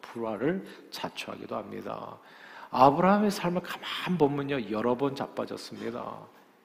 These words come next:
진짜 한 번, 두 번이 아니에요. 진짜 일곱 번, 수십 번 자빠진 거예요. 그러나 그는 그때마다 다시 일어났어요.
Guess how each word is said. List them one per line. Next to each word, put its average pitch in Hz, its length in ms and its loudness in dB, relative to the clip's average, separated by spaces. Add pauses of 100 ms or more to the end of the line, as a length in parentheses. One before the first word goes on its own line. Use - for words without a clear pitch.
(320)
진짜 131 340 -2
한 151 360 -6
번, 151 160 0
두 120 180 -2
번이 123 260 -4
아니에요. 104 880 -6 (720)
진짜 - 240 -14
일곱 160 480 0
번, 135 160 0
수십 - 480 -6
번 151 140 -4
자빠진 117 560 -6
거예요. 110 460 -8 (420)
그러나 107 300 -6
그는 110 300 -8
그때마다 127 600 -4
다시 123 320 -8
일어났어요. 120 560 -6